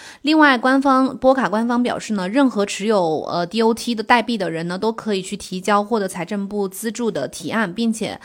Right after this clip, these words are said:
会根据他们对网络产生的牵引力的能力去获得批准。然后提案可以涉及基础设施部署、网络安全操作、生态系统规定、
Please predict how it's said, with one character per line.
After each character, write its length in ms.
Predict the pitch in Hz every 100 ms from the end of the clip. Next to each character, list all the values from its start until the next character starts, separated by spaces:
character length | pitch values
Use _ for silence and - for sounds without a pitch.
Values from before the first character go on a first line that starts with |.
| - - -
会 180 | 233
根 200 | 214 240
据 100 | 247
他 140 | 247 220
们 160 | 233
对 120 | 233 233
网 220 | 185 143
络 100 | 208
产 200 | 202 170
生 100 | 208
的 80 | 196
牵 180 | 240 254
引 100 | 185
力 80 | 196
的 80 |
能 260 | 180 170 160
力 140 | 247 208
去 160 | -
获 280 | 202 - 208
得 280 | 156 147 160
批 260 | - - 233
准。 200 | 208 - - - - -
然 100 | 202
后 80 | 233
提 220 | 240 214
案 180 | 247 247
可 140 | 226
以 100 | 233
涉 240 | 214 - 247
及 460 | 190 185 190 202 208 - -
基 180 | - 247
础 200 | 220 180
设 180 | 254
施 100 | 240
部 200 | 226 262
署、 400 | 233 - 156 170 196
网 180 | 160
络 80 | 170
安 180 | 165 214
全 240 | 226 202
操 220 | 202 233 240
作、 300 | 240 254 196
生 180 | 247
态 140 | 247 240
系 120 | 240
统 160 | 214 160
规 220 | 180 214
定、 260 | 233 240